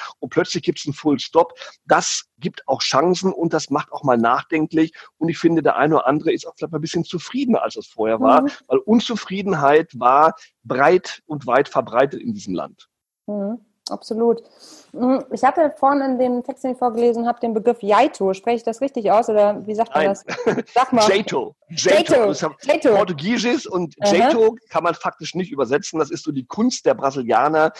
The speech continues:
Speaker 1: es immer hinzukriegen. Sie wissen zwar nicht genau wie, aber es funktioniert. Und das hat jeder Handwerker, auch wenn er keine Mittel hat,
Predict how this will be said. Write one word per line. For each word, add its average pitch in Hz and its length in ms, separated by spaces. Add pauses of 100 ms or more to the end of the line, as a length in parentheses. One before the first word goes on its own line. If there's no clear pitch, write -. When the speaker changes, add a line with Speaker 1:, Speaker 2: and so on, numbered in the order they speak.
(240)
Speaker 1:
es - 180
immer 214 280
hinzukriegen. 180 720
Sie 151 140
wissen 196 200
zwar 160 180
nicht 156 160
genau 127 300
wie, 208 180
aber 151 380 (300)
es 147 100
funktioniert. 139 800
Und 120 160
das - 140
hat - 120
jeder 143 300
Handwerker, 180 760
auch 147 140
wenn 143 80
er 135 40
keine 139 260
Mittel 156 300
hat, 160 220